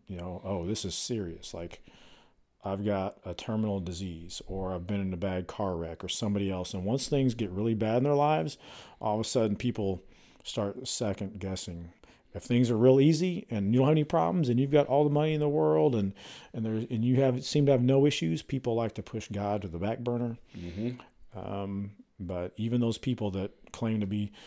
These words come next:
Speaker 1: "I'm a self-made man and I don't need God and I don't need religion," you know, when things get rough, all of a sudden people start to lean towards needing that. And, and we don't think religion, you know, Christianity, I don't look at it as,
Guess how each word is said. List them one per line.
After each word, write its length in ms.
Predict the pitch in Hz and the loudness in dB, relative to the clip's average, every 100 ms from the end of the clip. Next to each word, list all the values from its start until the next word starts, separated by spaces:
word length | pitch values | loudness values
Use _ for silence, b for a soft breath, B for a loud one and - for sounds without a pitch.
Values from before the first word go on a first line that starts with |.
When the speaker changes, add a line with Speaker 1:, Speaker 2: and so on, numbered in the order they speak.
| B B | B B
Speaker 1:
"I'm 140 | 117 | -2
a 40 | 107 | 0
self-made 580 | - 127 120 127 123 120 | 0 0 0 2 4 4
man 380 | 143 151 151 135 | 4 4 4 4
and 100 | 107 | 4
I 60 | |
don't 220 | 131 135 135 | 4 2 2
need 240 | 143 131 | 2 4
God 260 | 139 143 147 | 2 4 2
and 100 | 120 | 2
I 40 | |
don't 100 | 127 | 0
need 140 | 127 | 0
religion," 580 | 127 123 139 135 139 139 B B B B B - | 0 2 2 0 -2 -4 B B B B B -6
you 100 | 104 | -4
know, 100 | 95 | -4
when 80 | 92 | -2
things 240 | 110 104 | -2 2
get 160 | 127 123 | 2 4
rough, 420 | 151 160 - - b b b - - | 4 2 -2 -16 b b b -20 -10
all 140 | 98 | -6
of 60 | 98 | -4
a 40 | 95 | -4
sudden 400 | 117 110 98 92 | -4 -2 -2 -4
people 340 | 113 101 92 | -6 -6 -8
start 300 | - 104 95 | -6 -6 -6
to 100 | 92 | -6
lean 340 | 90 101 98 | -4 -4 -4
towards 480 | 92 - 90 90 - B B B - | -6 -6 -6 -6 -10 B B B -4
needing 360 | 98 104 90 | -2 0 -4
that. 160 | 80 - 95 | -10 -12 -10
And, 240 | 90 90 | -8 -8
and 180 | 95 90 | -8 -2
we 120 | 113 | 0
don't 180 | 127 - | 0 -2
think 300 | - 107 - - | -4 -4 -4 -6
religion, 480 | 101 104 113 110 - B B B - | -2 -2 0 -2 -4 B B B -4
you 80 | |
know, 160 | 110 104 | 0 0
Christianity, 800 | - 180 - 135 135 131 131 127 - _ | 4 4 4 4 6 6 4 2 -4 _
I 40 | 123 | -2
don't 200 | 123 113 | -2 0
look 200 | 120 131 | 2 4
at 80 | 123 | 4
it 100 | 127 | 4
as, 180 | 117 | 0